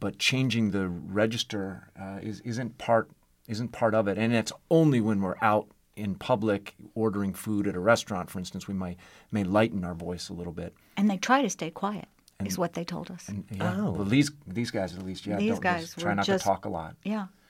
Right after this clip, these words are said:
Speaker 1: Which I found interesting. Now, obviously, you can't do that in a play. It
Speaker 3: Yeah.
Speaker 1: would be a, you know, a very difficult, uh, play for audiences to enjoy, <laughs> just sitting there. Um, but we decided early on that we would use our male voices because that was what, and, and that is also what they did on, on Broadway as well,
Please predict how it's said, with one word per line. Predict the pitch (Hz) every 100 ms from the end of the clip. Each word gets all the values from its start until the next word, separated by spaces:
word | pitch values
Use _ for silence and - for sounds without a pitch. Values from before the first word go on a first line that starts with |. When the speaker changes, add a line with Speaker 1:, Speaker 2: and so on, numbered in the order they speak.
| _ _ _
Speaker 1:
Which | - 156
I |
found | 160 180
interesting. | 185 - 87 87 95
Now, | 107
obviously, | 104 101 92
you |
can't | 95 87
do |
that | 95
in | 82
a |
play. | - - 90 90
It |
Speaker 3:
Yeah. | 170
Speaker 1:
would | 92
be | 90
a, | 85 - -
you | 98 92
know, | 82 87 -
a |
very | 92 90
difficult, | 87 - 87 - _ -
uh, | 101 -
play | - 95
for | 87
audiences | 87 90 82 98
to | -
enjoy, | 92 101 104 -
<laughs> | 165
just | - - -
sitting | - 92 90
there. | 87 - - - - -
Um, | 107 104 101 101
but | 139
we | 135 131
decided | 123 123 120 127 -
early | 107 110 104
on | 113 127
that | 104 95
we | 98
would | 95 87
use | 95 98
our | 90 85 -
male | 98 98 101
voices | 92 98 90 104
because | 101 90 85
that | 85
was | 90 82
what, | 87 87 - _ _ 85
and, | 113 135
and | 127 123
that | 131
is | 120 104
also | 98 -
what | 85 87
they | 85
did | 80 85
on, | 82 76
on | 92 85
Broadway | 82 85 82
as | 82 85
well, | 87 85 80